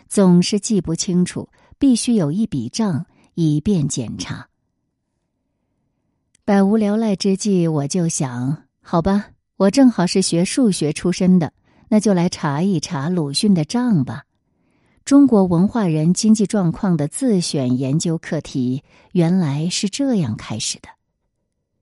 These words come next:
首先，我注意到鲁迅每年都买很多很多书，每年日记后面都专门附有一篇长长的书账。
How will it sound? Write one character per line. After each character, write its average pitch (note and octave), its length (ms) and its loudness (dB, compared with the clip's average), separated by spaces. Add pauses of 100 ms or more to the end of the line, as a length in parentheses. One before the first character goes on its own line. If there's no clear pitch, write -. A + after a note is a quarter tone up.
(240)
首 F#3 240 0
先， B3 380 0 (360)
我 F#3+ 160 2
注 A#3+ 200 -2
意 F3 140 0
到 C#3+ 320 -6 (340)
鲁 G3+ 220 2
迅 C4+ 220 2
每 D#3 260 4
年 C3+ 420 2 (280)
都 C4+ 120 4
买 G3+ 340 2
很 C#3 420 0
多 G3 220 -2
很 D3 240 -2
多 D#3 180 -4
书， F#3+ 340 -4 (440)
每 G3+ 180 6
年 G3 200 6
日 C4+ 180 2
记 A3+ 160 0
后 G#3 240 -2
面 F3+ 280 2 (240)
都 B3 160 4
专 C#4+ 240 4
门 G#3+ 160 8
附 A#3 180 0
有 D#3+ 160 2
一 E3 120 -2
篇 F3+ 320 0
长 D#3 380 0
长 D3+ 240 -2
的 D3 160 -2
书 A3+ 440 0
账。 G#3 280 -4